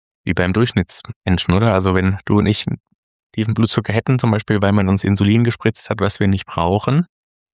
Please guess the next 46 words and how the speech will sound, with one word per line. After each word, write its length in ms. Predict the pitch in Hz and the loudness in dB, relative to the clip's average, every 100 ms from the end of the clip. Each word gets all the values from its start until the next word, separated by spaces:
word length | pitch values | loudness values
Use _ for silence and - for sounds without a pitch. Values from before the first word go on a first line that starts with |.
| _ _ _ _ _ _ _ - | _ _ _ _ _ _ _ -4
dann 160 | 104 | 0
ist 160 | 104 - | 0 0
das 340 | 101 - - - _ | -4 -4 -16 -20 _
sehr 220 | - 104 - | -4 -2 0
schnell 260 | - 101 | 2 2
großer 320 | 104 104 98 | 2 0 0
Stress 300 | 95 - 123 | -4 -2 -2
und 100 | 120 | -2
schon 140 | - 104 | 0 0
ab 100 | 98 - _ _ _ | -2 -10 _ _ _
relativ 380 | 107 104 - - | -4 -4 -4 -2
hohen 280 | 110 117 87 | 2 4 4
Werten. 460 | 85 87 - 117 107 | 2 -2 0 0 2
Wenn 120 | 101 | 2
man 140 | 95 | 2
aber 220 | 95 98 | 2 0
das 220 | 95 95 - | 0 -2 -2
gewöhnt 420 | 92 101 127 131 | 0 2 2 0
ist, 320 | - 90 - _ _ _ _ _ _ _ | -4 -4 -14 _ _ _ _ _ _ _
dass 80 | - | -10
das 120 | - | -4
immer 240 | - 120 | 0 2
wieder 180 | 113 110 | 2 2
auftritt, 480 | 98 110 - - - | 2 0 0 -4 0
dann 120 | 101 | 2
merkt 220 | 101 104 | 2 0
der 80 | 101 | -2
Körper 260 | - 101 104 | -2 -2 0
das 180 | - - | -2 -4
gar 140 | - | -4
nicht 140 | 90 | -2
mehr 160 | 85 90 | -2 -2
so 80 | - | -6
stark. 440 | - - - - | -6 -6 -6 -4
Und 100 | - | -2
dann 140 | 92 95 | 0 0
kann 160 | 98 | 0
der 80 | 95 | 0
Sensor 420 | - 95 104 104 | 0 0 2 2
da 120 | 98 | 2
gut 240 | 98 117 - | 0 -2 0
helfen, 440 | 95 104 - 104 - _ _ _ _ _ _ _ _ _ | 0 0 0 -2 -2 _ _ _ _ _ _ _ _ _
ähm, 340 | 98 92 92 - | -2 0 0 -2
in 200 | - 98 | -2 -2
sicher, 320 | 92 110 104 - | 0 0 -2 -2
ähm, 300 | 95 - 104 | -2 -2 -6